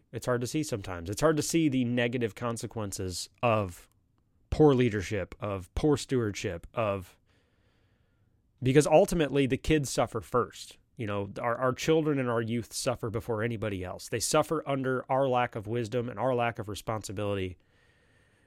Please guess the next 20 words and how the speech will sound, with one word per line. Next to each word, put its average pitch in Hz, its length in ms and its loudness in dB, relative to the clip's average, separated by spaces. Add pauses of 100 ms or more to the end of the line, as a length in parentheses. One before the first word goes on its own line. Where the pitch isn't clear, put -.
(280)
more 143 240 4
than 120 160 0
we 147 160 4
do, 101 220 -2
because 113 240 -4
children 135 400 0
haven't 143 340 -2
fully 135 340 0
developed 120 540 0
and 110 120 -8
cultivated 110 580 -4
the 110 100 -4
emotional 107 720 -4 (600)
tools 135 640 0 (1040)
and 131 140 -2
experience 160 600 0
necessary 127 580 -2
to 143 140 -2
deal 175 360 0
with 110 400 -8